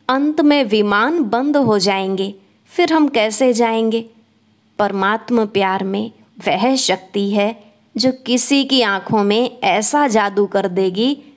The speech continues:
जो वह आपको भेजने के लिए परवश हो जाएंगे। लेकिन सिर्फ प्यार करने वाले नहीं, लेकिन निभाने वाले हों।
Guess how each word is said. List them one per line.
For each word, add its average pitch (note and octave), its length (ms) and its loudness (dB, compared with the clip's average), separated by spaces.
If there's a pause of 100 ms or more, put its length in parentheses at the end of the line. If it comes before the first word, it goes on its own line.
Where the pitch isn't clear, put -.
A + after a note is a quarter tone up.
(180)
जो C4 200 2
वह C4+ 300 2 (180)
आपको G#3 460 0
भेजने G#3+ 540 2
के G3+ 140 0
लिए C#4 200 0
परवश B3+ 640 0
हो A#3 120 2
जाएंगे। G3 560 -2 (600)
लेकिन G#3 320 0
सिर्फ B3 500 0 (360)
प्यार A3+ 340 -2
करने A#3 400 2
वाले F#3+ 300 0
नहीं, A3 480 -2 (460)
लेकिन G3+ 360 0
निभाने G3+ 760 0
वाले F#3 380 -2
हों। G3+ 340 -4